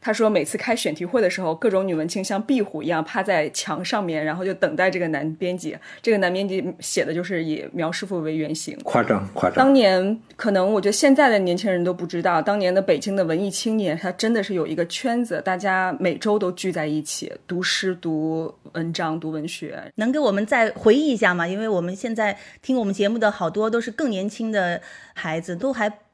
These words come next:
Speaker 3: 不了解当年的盛况，也都很想知道。
Speaker 2: 没有，他主要就是吃饭喝酒吧。其实现在好多人还有这个习惯，还能够以一两个人为中心的聚会，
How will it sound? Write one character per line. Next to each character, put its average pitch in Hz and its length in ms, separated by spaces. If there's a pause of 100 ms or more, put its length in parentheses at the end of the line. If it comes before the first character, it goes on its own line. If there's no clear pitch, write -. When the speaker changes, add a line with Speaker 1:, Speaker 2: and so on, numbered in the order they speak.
(160)
Speaker 3:
不 277 80
了 202 180
解 180 200
当 196 180
年 185 140
的 202 80
盛 208 200
况， 185 220
也 165 80
都 277 160
很 233 120
想 170 180
知 - 180
道。 185 300 (220)
Speaker 2:
没 139 60
有， 143 160
他 190 180
主 196 180
要 - 180
就 226 100
是 131 300
吃 - 200
饭 117 240
喝 127 220
酒 - 220
吧。 - 520
其 - 280
实 202 160
现 202 260
在 143 240
好 95 160
多 139 180
人 147 140
还 127 200
有 156 120
这 - 140
个 160 120
习 - 240
惯， 104 240
还 95 280
能 110 160
够 98 320
以 85 360
一 113 100
两 78 220
个 92 160
人 92 500
为 92 120
中 107 240
心 113 240
的 92 140
聚 - 240
会， 90 280